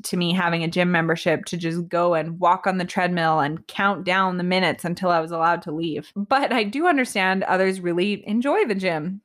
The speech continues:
<laughs> which is great. I've just never been one of those people. If this is something you're on the fence about, you can easily find plenty of great home workouts for the time being.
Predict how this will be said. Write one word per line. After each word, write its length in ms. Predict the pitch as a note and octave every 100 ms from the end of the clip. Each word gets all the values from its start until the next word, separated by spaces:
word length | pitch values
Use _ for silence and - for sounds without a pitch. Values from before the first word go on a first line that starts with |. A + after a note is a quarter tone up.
| _
<laughs> 540 | B3 G#3+ G#3 D4 C4+ G3+
which 180 | F#3 F#3+
is 140 | A3+
great. 400 | - F4 A#3+ - F#3
I've 180 | D#3+ F3+
just 200 | G3 G3
never 240 | G3 F#3+ G3
been 200 | G3 G3
one 140 | F#3+
of 120 | F#3+
those 240 | F#3+ F#3 F#3
people. 480 | F#3+ - C#3 - _ _ _ _ _ -
If 100 | F#3
this 200 | B3 D#4
is 100 | D#4
something 400 | C4+ B3+ C4 A#3+
you're 180 | F#3 -
on 200 | E3+ B3
the 80 |
fence 280 | C4+ A3+ A3
about, 440 | A3 G#3+ G#3+ G3+ -
you 180 | A3 A3+
can 160 | F4+
easily 400 | D4 A3 G#3+ A3+
find 360 | A3 F#3+ F#3+ F#3+
plenty 400 | - F#3 G3 A#3
of 120 | A3+
great 280 | G3 F3+ F#3+
home 320 | - F#3 F#3
workouts 500 | E3+ E3+ G3+ A3 A3
for 100 | G3
the 120 | F#3
time 340 | F3+ F3+ F3 E3+
being. 360 | F3 C#3+ F3